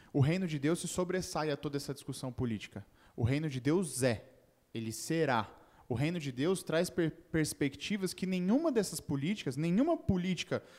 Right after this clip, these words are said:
eh, eh, de esquerda, extrema esquerda, radicalismo, traz. Que é o quê? Que é a reconciliação, que é o perfeito ideal, que é reconciliar pessoas com pessoas, pessoas com o mundo, pessoas com Deus.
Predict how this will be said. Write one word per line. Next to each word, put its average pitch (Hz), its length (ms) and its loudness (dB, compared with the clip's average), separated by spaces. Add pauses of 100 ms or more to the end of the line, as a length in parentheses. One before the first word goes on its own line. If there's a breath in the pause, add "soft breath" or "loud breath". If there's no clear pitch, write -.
(260 loud breath)
eh, 123 200 -2
eh, 135 40 2
de 131 140 -2
esquerda, 143 480 0
extrema 151 300 -2
esquerda, 139 680 0 (240 loud breath)
radicalismo, 151 840 2 (180)
traz. 143 480 2 (320 soft breath)
Que - 80 2
é 170 40 6
o 170 60 6
quê? 143 260 0 (760 loud breath)
Que 214 80 2
é 202 40 8
a - 20 6
reconciliação, 196 840 0 (260)
que - 80 2
é 160 40 8
o 160 40 6
perfeito 165 380 2
ideal, 143 440 2
que - 80 0
é 151 40 4
reconciliar 151 480 0
pessoas 147 340 -2
com - 100 -10
pessoas, 143 500 -2
pessoas 143 440 -2
com - 140 -8
o 131 40 -4
mundo, 147 260 -4
pessoas 147 380 -2
com 160 160 -6
Deus. 139 300 0